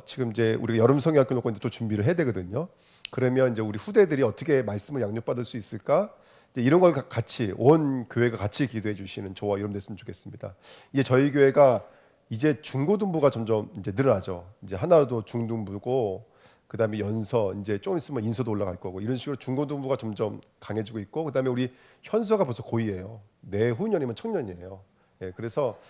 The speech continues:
저런, 어떻게 하면 저런 청년들을 우리가 잘 좀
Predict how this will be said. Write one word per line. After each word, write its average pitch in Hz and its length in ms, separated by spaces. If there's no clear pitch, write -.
저런, 151 400
어떻게 170 320
하면 185 100
저런 147 180
청년들을 190 420
우리가 143 160
잘 123 280
좀 107 320